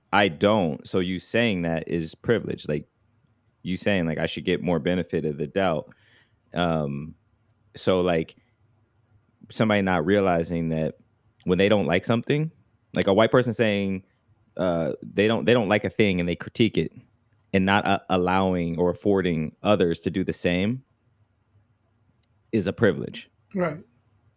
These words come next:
Speaker 2: Yeah. And, uh, I mean, we can talk about that plenty 'cause there was another poem I posted a couple of months back, uh,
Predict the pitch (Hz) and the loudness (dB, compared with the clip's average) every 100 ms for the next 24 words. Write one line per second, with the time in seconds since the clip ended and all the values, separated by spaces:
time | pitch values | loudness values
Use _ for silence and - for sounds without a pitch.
0 | _ _ _ _ _ _ _ _ _ _ | _ _ _ _ _ _ _ _ _ _
1 | _ _ _ _ 180 139 - _ _ _ | _ _ _ _ -4 -4 -8 _ _ _
2 | 196 185 180 165 156 147 - 185 170 160 | -2 0 2 2 0 -4 -6 -2 -2 -2
3 | 185 180 180 165 170 165 160 185 170 170 | -2 -2 -2 -2 0 -2 -2 -2 -2 -4
4 | 170 180 170 175 180 175 185 175 165 151 | -2 -2 0 0 0 -2 -2 -2 -2 -2
5 | 175 170 170 160 226 220 185 180 175 175 | -4 -4 -4 -2 0 0 -2 -4 -2 -2
6 | 165 - _ _ _ _ - | -2 -6 _ _ _ _ -10